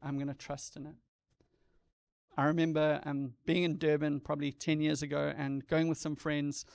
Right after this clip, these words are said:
We were climbing on a roof and we were gonna kind of look at the moon and the cityscape and smoke some cigars. It was a really great night. But I remember having to get onto the roof to sit down was pretty terrifying. So we're climbing up, and this is an old house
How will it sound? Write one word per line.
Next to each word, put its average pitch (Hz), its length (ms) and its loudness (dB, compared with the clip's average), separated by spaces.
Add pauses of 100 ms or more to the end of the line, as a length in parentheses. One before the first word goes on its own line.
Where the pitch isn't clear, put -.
(160)
We 160 80 0
were 147 40 0
climbing 170 340 6
on 160 80 4
a 151 60 4
roof 147 240 2
and 147 80 2
we 143 60 2
were 143 60 0
gonna 147 160 0
kind 147 220 -2
of 135 80 -8 (500)
look 156 120 0
at 170 80 0
the 165 80 4
moon 156 280 8
and 147 100 4
the 147 60 0
cityscape 151 640 0
and 139 140 -6
smoke 156 260 -2
some 156 160 -6
cigars. 147 420 0
It 143 40 -4
was 143 200 -4 (280)
a 151 60 4
really 214 280 2
great 156 240 4
night. 143 240 -2 (720)
But 165 100 6
I 170 40 10
remember 202 300 8
having 196 260 6
to 170 100 -2
get 170 320 2
onto 220 260 6
the 151 120 2
roof 135 440 -4
to 156 80 -2
sit 160 240 -4
down 147 340 0
was - 140 -6
pretty 143 220 -2
terrifying. 147 640 -2 (420)
So - 140 -2
we're 170 100 2
climbing 220 420 4
up, 160 340 0 (120)
and 156 180 4
this 190 140 0
is 220 100 0
an 208 160 2
old 190 280 6
house 160 580 0